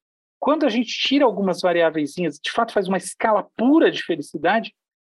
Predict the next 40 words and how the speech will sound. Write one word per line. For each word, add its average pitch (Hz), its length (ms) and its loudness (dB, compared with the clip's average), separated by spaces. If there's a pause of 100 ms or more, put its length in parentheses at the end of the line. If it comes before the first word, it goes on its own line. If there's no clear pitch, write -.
(260)
eles 208 300 0
aumentam 220 880 2
nas 170 160 -6
pessoas 160 400 -6
mais 147 240 -4
velhas. 139 440 -2 (540)
Isso 254 320 0
simplesmente, 226 760 -2
assim, 185 200 -2
eu 170 100 -2
falei, 175 300 0
os 143 160 -2
dados 156 260 2
mostraram, 180 420 -2
porque 202 240 -6
não 208 140 0
mostraram 254 400 0
só 208 140 -2
pra 180 160 0
mim, 151 160 -2
isso 180 160 -8
é - 20 -20
conhecido, 208 640 -4
tá? 170 240 -2 (260)
A 180 60 -4
gente 185 140 -4
tem 240 80 0
um 226 60 0
declínio 285 800 0
de 175 140 -6
felicidade 180 720 -4
no 185 100 -2
topo 208 400 -2
da 156 100 2
vida 151 280 -2
adulta, 175 400 -4
no 139 120 -2
momento, 147 440 -4
tá? 165 180 -2
Dos, 139 300 -4